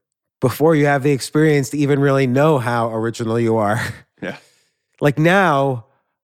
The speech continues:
Speaker 1: I wanna be original and inspirational, but it's not working in the same way.
Speaker 2: Yeah, you need to become a master teacher. This is really what it, what it's about, because, you know, what I'll find, for example, is that I'll have junior colleagues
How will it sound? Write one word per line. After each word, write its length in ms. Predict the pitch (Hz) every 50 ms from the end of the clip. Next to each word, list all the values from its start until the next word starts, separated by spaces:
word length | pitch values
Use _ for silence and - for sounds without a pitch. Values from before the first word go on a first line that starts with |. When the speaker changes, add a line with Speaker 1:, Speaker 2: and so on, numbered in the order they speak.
| _ _ -
Speaker 1:
I 100 | 147 151
wanna 300 | 131 151 180 226 220 175
be 320 | - 123 117 110 110 101 -
original 500 | 135 120 127 135 - 135 127 131 120 120
and 100 | 120 131
inspirational, 880 | 135 127 - - 123 120 120 123 120 - - 117 117 117 117 117 120
but 200 | - - 127 131
it's 240 | 131 127 - - -
not 200 | 143 156 147 127
working 340 | 135 156 156 - 156 147 135
in 100 | 123 113
the 60 | 117 110
same 280 | - 135 127 123 120
way. 360 | 127 139 135 113 101 92 87 107
Speaker 2:
Yeah, 220 | 117 117 113 107
you 200 | 104 107 123 160
need 160 | 185 226 220 190
to 40 | 190
become 240 | 190 185 190 170
a 60 | 165 156
master 400 | 139 127 123 123 - - 131 120
teacher. 440 | - - 190 190 - - 117 90 87
This 180 | 113 120 -
is 140 | 143 131 -
really 180 | 143 143 139 127
what 140 | 120 120 110
it, 120 | 107 - _
what 160 | - 123 123
it's 120 | 120 113 -
about, 300 | 104 113 131 143 143 135
because, 240 | 123 113 123 117 156
you 60 | 160
know, 80 | 151
what 100 | 135 147
I'll 160 | 143 156 180 180
find, 320 | - 190 180 165 156 151
for 140 | - - 135
example, 440 | 120 117 127 123 123 117 127 117 110
is 100 | 110 104
that 180 | 107 98 90 - - - - - - - - -
I'll 160 | - 139 160
have 220 | 175 165 135 123
junior 320 | 120 - 139 139 127 113 101
colleagues 720 | - 127 113 117 123 113 95 90 87 - - - -